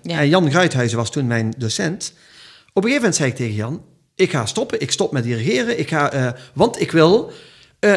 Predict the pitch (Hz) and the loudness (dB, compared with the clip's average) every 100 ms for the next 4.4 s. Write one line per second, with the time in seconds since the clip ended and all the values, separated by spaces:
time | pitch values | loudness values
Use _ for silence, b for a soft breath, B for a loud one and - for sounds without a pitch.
0 | 151 190 175 233 - 202 196 156 131 131 | 4 2 4 -2 2 2 2 0 0 -4
1 | - 294 247 - 233 226 139 123 160 156 | 0 2 2 2 2 0 -2 -4 -4 -4
2 | 131 107 139 143 131 131 120 120 165 180 | -4 -8 -10 -10 -8 -6 -6 -4 -4 -4
3 | 120 123 131 135 127 123 135 120 139 127 | -4 -2 0 0 0 -2 -4 -2 -2 -4
4 | 131 208 127 - | -2 -4 -4 -10